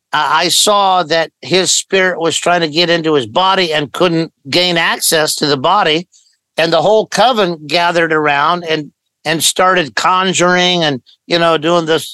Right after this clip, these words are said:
uh, satanic Lord's Prayer and all, all that kind of stuff. They were doing everything they knew to do to try to generate evil power to help him get back into his body. But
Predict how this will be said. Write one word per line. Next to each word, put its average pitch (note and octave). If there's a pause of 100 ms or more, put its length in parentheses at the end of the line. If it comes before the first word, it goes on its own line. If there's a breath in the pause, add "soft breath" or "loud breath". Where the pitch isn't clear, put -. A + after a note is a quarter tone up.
(140)
uh, E3
satanic D#3+
Lord's D3+
Prayer D#3
and D3
all, D#3+
all F3
that E3+
kind D3+
of C#3
stuff. D3 (320 loud breath)
They F#3
were F#3
doing F3
everything F#3+
they F3+
knew F3+
to E3+
do D#3 (360 soft breath)
to E3+
try G3
to F3
generate G3+
evil F#3
power E3+
to D#3
help F3
him E3+
get D#3
back D#3
into D3+
his C3+
body. E3+
But D3